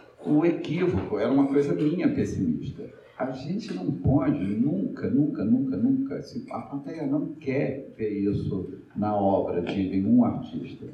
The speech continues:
né? Você pode ser crítico, não tem o menor problema.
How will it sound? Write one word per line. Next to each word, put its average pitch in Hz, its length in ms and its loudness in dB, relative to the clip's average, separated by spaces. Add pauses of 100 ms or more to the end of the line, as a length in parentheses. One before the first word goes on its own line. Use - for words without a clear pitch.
(120)
né? - 300 -6 (160)
Você - 200 0
pode 151 280 2
ser 170 420 0
crítico, - 560 0
não - 640 -16 (100)
tem 113 100 -10
o 127 40 -10
menor - 480 -2
problema. - 560 -2